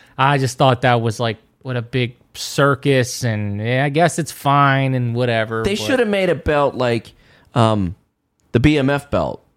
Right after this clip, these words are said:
Speaker 2: You know, they made that, but it was clearly very different. Different in color, different title. It's the, you know, it's fun. They should have definitely, it's okay if you make one.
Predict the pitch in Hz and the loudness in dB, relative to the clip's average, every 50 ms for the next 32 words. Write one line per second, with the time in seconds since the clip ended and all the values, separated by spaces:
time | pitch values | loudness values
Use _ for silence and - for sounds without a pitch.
0 | _ _ _ _ _ - - _ _ 127 117 107 98 104 110 143 165 156 156 156 | _ _ _ _ _ -20 -20 _ _ -2 0 0 2 2 2 0 0 0 0 0
1 | 151 139 113 143 143 117 101 90 - 131 123 131 135 131 135 - - 143 127 131 | 0 0 0 0 0 0 -2 -2 -2 -2 0 0 0 -2 -4 -4 -2 0 0 2
2 | 127 127 127 131 123 - - 87 107 107 107 107 98 85 113 101 - - 76 69 | 2 2 2 0 0 -2 -4 -2 0 0 0 0 -2 -2 -4 -4 -4 -4 -8 -6
3 | 76 92 87 - 92 87 65 85 - - - 110 110 113 113 113 113 113 87 95 | -4 -6 -4 -4 -4 -4 -4 -4 -2 0 2 2 4 4 2 2 0 0 -2 -4
4 | 87 - 78 80 78 - - - 107 113 113 107 110 110 110 113 110 95 82 65 | -6 -6 -6 -8 -8 -8 -6 -4 -2 -2 0 0 0 0 0 0 0 -2 -2 -4
5 | - - - - - _ - 110 92 95 110 101 92 87 - - - - - 127 | -8 -14 -20 -20 -6 _ 2 4 4 6 6 4 4 2 0 -4 -12 -2 0 2
6 | 120 117 113 113 117 113 110 - - - - - - _ _ - 143 160 180 - | 2 2 2 0 0 0 -2 -4 -12 -20 -20 -20 -20 _ _ 0 0 0 0 -2
7 | - 180 170 180 180 147 117 - 139 127 127 - - 147 139 131 127 135 135 120 | -4 -4 -2 0 0 -2 -2 -2 -2 -4 -4 -4 -4 -4 -2 -2 0 0 0 0
8 | 113 - - - - - _ _ 156 165 175 254 202 - - 190 160 - - 139 | -2 -4 -10 -20 -20 -20 _ _ 0 0 2 0 -2 -2 -2 -2 -4 -2 0 0
9 | 131 120 123 120 110 - 82 78 73 67 65 | 0 2 0 0 -2 -2 -4 -4 -4 -4 -6